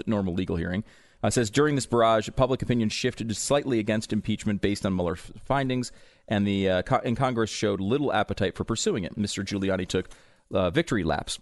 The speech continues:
With scant attention at first, he shifted to the theater of combat away from television screens and into murky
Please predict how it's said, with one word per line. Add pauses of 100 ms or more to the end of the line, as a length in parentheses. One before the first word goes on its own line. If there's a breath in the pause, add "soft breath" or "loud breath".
(180)
With
scant
attention
at
first,
he
shifted
to
the
theater
of
combat
away
from
television
screens
and
into
murky